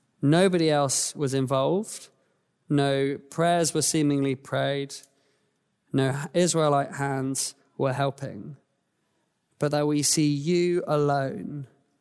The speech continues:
defeating your enemies. Thank you so much that that is the kind of God you are, that you did raise up Philistine and then lower them again.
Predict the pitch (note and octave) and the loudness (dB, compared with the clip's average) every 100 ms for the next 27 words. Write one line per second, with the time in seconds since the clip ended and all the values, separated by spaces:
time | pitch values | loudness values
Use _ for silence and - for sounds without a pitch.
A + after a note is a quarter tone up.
0 | _ _ _ - B2+ - D3 C#3+ C3+ C3+ | _ _ _ -8 -4 0 0 0 0 -2
1 | C3+ C#3 C3+ B2+ B2 - - E3+ D#3+ C#3 | -2 -2 -2 -2 -2 -2 2 0 2 -2
2 | - E3 D3+ C3+ - C3+ D3+ D3+ C3+ - | 0 0 2 0 -2 -4 -2 0 -2 -4
3 | - C3+ D3+ C#3 C3 D3 C#3+ C#3+ C#3+ D3+ | -8 -4 -2 -2 -2 -2 0 -2 -2 -2
4 | E3+ D3+ D3 D3 C#3+ - - _ _ _ | -2 -2 0 0 -2 -8 -20 _ _ _
5 | _ _ _ - E3 E3+ C3+ E3+ F3 D3 | _ _ _ 2 4 4 2 2 4 4
6 | C#3+ - - D#3 C3+ - C3 C3+ D3+ D3+ | 2 -2 -2 -2 -2 -2 -2 -2 -2 0
7 | D#3 D#3+ D#3 D3+ E3 F#3+ C3+ C3 B2+ C#3 | 0 0 0 2 2 2 0 0 -2 -6
8 | B2 F2 D3 | -8 -12 -14